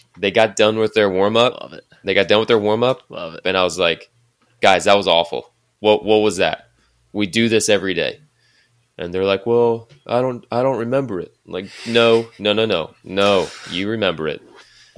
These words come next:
Speaker 1: Anyway, we had that, we had that talk. I had that talk with them the next
Speaker 2: Yeah, oh, yeah.
Speaker 1: with the, uh, had that talk with them the next day. So that was, that was fun. But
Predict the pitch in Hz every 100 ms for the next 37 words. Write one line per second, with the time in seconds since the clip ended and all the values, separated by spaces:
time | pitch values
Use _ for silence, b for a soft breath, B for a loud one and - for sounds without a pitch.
0 | - - _ _ - 104 92 85 80 90
1 | 92 87 82 80 - - 92 92 90 85
2 | 92 85 - 104 95 - 92 85 85 85
3 | 82 80 78 107 101 98 117 120 104 107
4 | 101 - 90 87 85 82 80 80 - 107
5 | 101 - 98 95 92 90 85 82 82 -
6 | 90 82 - 85 85 80 80 80 - _
7 | _ _ _ _ 87 85 80 - 80 80
8 | - _ _ _ - 73 65